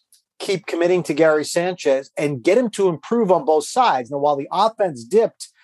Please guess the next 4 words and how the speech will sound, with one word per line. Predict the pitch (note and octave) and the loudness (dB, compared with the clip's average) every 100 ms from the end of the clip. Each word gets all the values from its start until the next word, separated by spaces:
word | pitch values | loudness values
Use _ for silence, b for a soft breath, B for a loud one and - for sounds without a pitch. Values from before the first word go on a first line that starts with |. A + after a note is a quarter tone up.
| b b b - | b b b -12
the | B2+ D#3+ E3 D#3 - _ _ _ C#3+ | -4 0 0 -2 -8 _ _ _ -12
defense | C3 G#3+ G#3+ G3 C3+ | -6 -2 2 2 0
didn't | A2+ F#3 F3 | -2 -2 0
improve. | D#3 - - C#4 C#4 E3+ D#3+ | -4 -6 -4 2 4 4 4